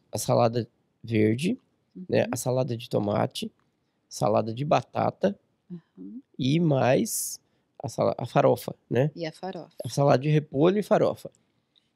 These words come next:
Speaker 1: Aqui nós vamos servir somente o arroz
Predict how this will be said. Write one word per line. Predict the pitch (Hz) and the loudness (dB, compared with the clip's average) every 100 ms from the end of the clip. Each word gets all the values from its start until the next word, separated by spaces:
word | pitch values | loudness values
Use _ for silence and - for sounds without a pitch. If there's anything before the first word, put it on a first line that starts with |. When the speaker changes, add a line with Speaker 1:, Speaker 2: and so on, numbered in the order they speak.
| _ | _
Speaker 1:
Aqui | - 135 180 | -2 0 0
nós | 185 170 | 0 2
vamos | 180 180 | 0 0
servir | 156 | -2
somente | 156 202 160 135 156 - - | 0 0 2 2 0 -6 0
o | 165 | 0
arroz | 131 131 160 - | 0 0 -2 -4